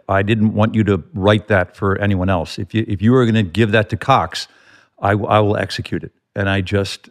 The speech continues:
uh, I didn't sleep for, like, nine years. And in a good way, I was, my cup was full from executing this stuff,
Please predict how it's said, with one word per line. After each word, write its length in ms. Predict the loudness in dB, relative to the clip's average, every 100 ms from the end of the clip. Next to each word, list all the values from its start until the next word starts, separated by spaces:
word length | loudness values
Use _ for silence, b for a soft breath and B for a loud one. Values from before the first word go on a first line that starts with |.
| -8
uh, 400 | -4 -2 -4 -6 _ _ -6
I 100 | -2
didn't 200 | -2 -2
sleep 280 | -2 -4 -4
for, 80 | -2
like, 160 | -2
nine 280 | 0 0 0
years. 340 | 0 -2 -6 -16 b b b b
And 560 | -4 0 0 0 -2 -6 _ b b b b b b
in 80 | 0
a 40 | 2
good 200 | 4 4
way, 280 | 2 -4 -8
I 80 | -2
was, 240 | 0 0 0
my 120 | -2
cup 260 | 0 -2
was 160 | -2 -2
full 400 | -2 0 2 0
from 360 | -2 -2 0 0
executing 640 | -2 -4 -6 -4 -4 -4
this 120 | -6 -8
stuff, 380 | -6 -6 -8